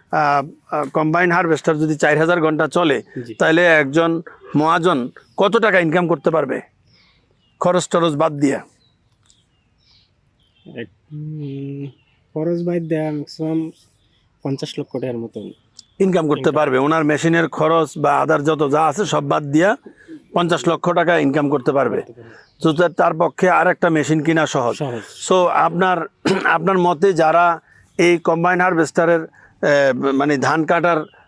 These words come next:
Speaker 1: যে কাজটা করে, কাজ বুঝে, যারা আপনার এই যে টাকা পয়সা আছে, তারা এখন কোনো একটা বিনিয়োগের ক্ষেত্র খুঁজতেছে।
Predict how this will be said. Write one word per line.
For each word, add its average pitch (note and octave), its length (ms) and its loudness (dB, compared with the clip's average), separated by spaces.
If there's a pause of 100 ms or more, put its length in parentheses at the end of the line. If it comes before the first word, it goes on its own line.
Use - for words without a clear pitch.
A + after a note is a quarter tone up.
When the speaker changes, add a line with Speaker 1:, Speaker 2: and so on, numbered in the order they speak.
(120)
Speaker 1:
যে D3+ 220 2
কাজটা D#3 440 -2
করে, D3+ 300 0
কাজ D3 320 -2
বুঝে, C#3+ 480 0 (340)
যারা D#3 440 2
আপনার D#3 340 0
এই D#3 260 2
যে D3 260 2 (180)
টাকা D#3 280 0
পয়সা D3 320 0
আছে, C#3+ 360 0 (360)
তারা D3+ 320 2
এখন D3+ 260 -2
কোনো D3 220 -2
একটা D#3 240 0
বিনিয়োগের F3 540 2 (540)
ক্ষেত্র F3+ 360 0
খুঁজতেছে। C#3+ 500 -2